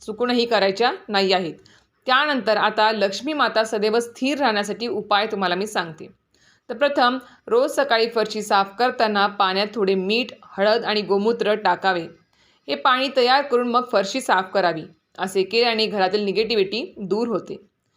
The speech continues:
घराच्या मुख्य दरवाजाचा उंबरा आणि दरवाजा रोज सकाळी स्वच्छ पुसून घ्यावा आणि त्यांची पूजा करावी.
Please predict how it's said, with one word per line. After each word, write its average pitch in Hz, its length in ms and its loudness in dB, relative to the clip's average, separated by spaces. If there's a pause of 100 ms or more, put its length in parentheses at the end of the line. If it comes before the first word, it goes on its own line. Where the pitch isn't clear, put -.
(340)
घराच्या 285 420 2
मुख्य 262 360 -2
दरवाजाचा 240 460 2
उंबरा 233 360 2
आणि 202 340 0
दरवाजा 202 560 2
रोज 220 220 2
सकाळी 214 300 -2
स्वच्छ 196 360 -2
पुसून 220 420 -4
घ्यावा 180 320 -4 (440)
आणि 180 140 -4
त्यांची 202 320 -2
पूजा 208 340 0
करावी. 185 380 0